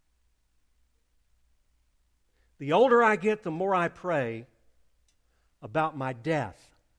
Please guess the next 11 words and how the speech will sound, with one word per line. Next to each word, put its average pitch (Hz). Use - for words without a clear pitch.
If 139
the 143
Lord 247
does 254
not 220
come 190
back, 143
I'm 233
going 170
to 233
die. 214